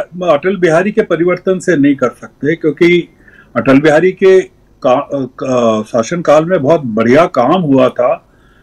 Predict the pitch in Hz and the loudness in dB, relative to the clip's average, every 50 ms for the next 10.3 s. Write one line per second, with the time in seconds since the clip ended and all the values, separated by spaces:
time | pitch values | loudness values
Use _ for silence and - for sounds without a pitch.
0 | _ _ _ - - 151 208 233 226 - 190 180 156 160 156 131 120 120 117 117 | _ _ _ 0 2 2 2 2 0 -2 -4 -4 -2 0 0 0 0 0 -2 -2
1 | - - 160 185 196 185 180 165 156 170 185 190 185 165 151 165 165 180 185 175 | -2 -4 -2 0 0 0 0 -2 -2 0 0 0 2 2 2 2 2 2 2 0
2 | - - 123 117 - - - 170 185 170 117 117 127 135 156 - _ _ _ _ | 0 0 -2 -2 2 0 0 2 0 -2 -2 -4 -4 -6 -6 -10 _ _ _ _
3 | _ _ _ _ _ _ _ _ _ _ _ _ _ _ _ - - - 185 143 | _ _ _ _ _ _ _ _ _ _ _ _ _ _ _ -8 -2 0 2 2
4 | 120 - 165 185 190 175 165 165 175 180 202 196 175 185 170 - 202 196 143 127 | 0 -2 -4 -4 -2 0 2 2 2 0 -2 -4 -6 -8 -4 -2 -2 -2 0 0
5 | 127 123 135 143 151 175 185 190 180 180 190 196 185 143 135 135 131 143 165 165 | 0 0 2 0 0 0 0 0 0 0 0 0 0 0 0 2 2 2 0 0
6 | - - 190 190 190 170 143 143 139 156 151 143 - 180 180 165 - - - - | 0 0 2 4 4 4 4 2 2 2 0 0 0 -2 -2 -2 -4 -6 -2 0
7 | 139 131 135 151 160 170 170 165 - 180 165 139 135 135 131 127 135 131 120 104 | 2 2 2 2 2 0 -2 -4 -4 -2 0 2 0 0 0 0 -2 0 -2 -2
8 | - 98 95 95 - - - - 127 156 151 165 180 - 185 180 180 170 143 123 | -6 -8 -12 -14 -16 -18 -8 -2 -2 0 2 2 0 0 0 -2 0 2 2 2
9 | 131 139 160 190 185 - 139 131 127 120 110 107 107 101 98 95 - - - - | 2 2 2 2 2 2 0 0 0 -2 -4 -6 -10 -10 -10 -14 -20 -20 -20 -20
10 | - - - - - | -16 -14 -14 -14 -16